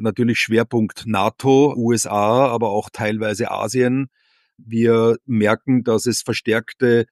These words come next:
Kommunikation mit den Unternehmen, unter anderem auch mit uns gibt,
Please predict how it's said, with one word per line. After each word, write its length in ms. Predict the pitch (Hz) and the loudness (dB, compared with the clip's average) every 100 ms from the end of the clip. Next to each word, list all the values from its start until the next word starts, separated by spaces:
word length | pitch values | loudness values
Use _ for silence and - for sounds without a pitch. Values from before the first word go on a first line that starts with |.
| _ | _
Kommunikation 1160 | - 120 120 120 127 123 - 104 113 135 131 120 | -2 0 2 0 -2 -4 0 2 2 0 0 0
mit 340 | 123 - - | -2 -4 -4
den 120 | 120 | 0
Unternehmen, 600 | 113 110 113 110 117 127 | 0 2 2 4 4 2
unter 260 | 120 113 107 | 0 -2 -4
anderem 340 | 107 113 113 | -2 0 0
auch 160 | 104 - | -2 -4
mit 140 | 120 107 | -4 -2
uns 320 | 120 127 - | -2 -2 0
gibt, 360 | 123 120 - | 0 -2 -16